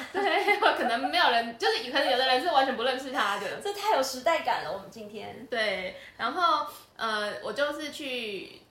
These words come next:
Speaker 1: 面试当工读生，
Speaker 2: 嗯。
Speaker 1: 然后就是要调各式各样的饮料嘛，
Speaker 2: 嗯。
Speaker 1: 然后饮料超多的，所以其实你在刚去的时候，你真的会有时候会搞不清状况，
Speaker 2: 嗯。
Speaker 1: 所以你要写笔记，
Speaker 2: 嗯。
Speaker 1: 那有时候就是会忘记。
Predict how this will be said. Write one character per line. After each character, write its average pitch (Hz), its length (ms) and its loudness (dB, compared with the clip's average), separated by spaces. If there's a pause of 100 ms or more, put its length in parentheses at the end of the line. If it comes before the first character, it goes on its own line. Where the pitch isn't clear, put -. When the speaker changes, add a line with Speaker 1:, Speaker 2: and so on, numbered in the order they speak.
(800)
Speaker 1:
面 233 320 -4
试 240 180 -8
当 220 200 -6
工 196 200 -10
读 - 200 -16
生， - 180 -8 (160)
Speaker 2:
嗯。 202 100 -12
Speaker 1:
然 285 120 0
后 349 100 2
就 339 80 -6
是 339 60 -6
要 359 100 -4
调 226 220 -8
各 277 260 -6
式 247 200 -10
各 240 160 -8
样 233 180 -8
的 190 60 -10
饮 - 60 -16 (180)
料 220 160 -12
嘛， - 260 -14
Speaker 2:
嗯。 175 200 -16
Speaker 1:
然 311 120 -8
后 440 100 0
饮 269 140 -6
料 339 80 -6 (180)
超 339 560 0
多 311 280 0
的， 247 140 0
所 339 160 -4
以 381 80 -4
其 294 160 -10
实 302 240 -6
你 247 140 -6
在 311 100 -4
刚 302 200 -6
去 311 100 -10
的 254 100 -6
时 254 80 -10
候， 262 60 -6
你 214 100 -6
真 240 140 -8
的 220 80 -8
会 233 140 -10
有 170 100 -8
时 202 100 -16
候 208 160 -2
会 233 140 -4
搞 - 140 -8
不 247 100 -10
清 220 220 -10
状 - 240 -8
况， - 260 -8 (220)
Speaker 2:
嗯。 - 40 -20
Speaker 1:
所 359 80 -2
以 349 60 0
你 254 80 -4
要 262 140 -2
写 190 220 -8
笔 - 280 -16
记， - 400 -16
Speaker 2:
嗯。 240 120 -18
Speaker 1:
那 349 120 -2
有 247 120 0
时 - 80 -6
候 240 80 -6
就 226 100 -10
是 240 120 -10
会 226 160 -8
忘 196 300 -12
记。 - 220 -16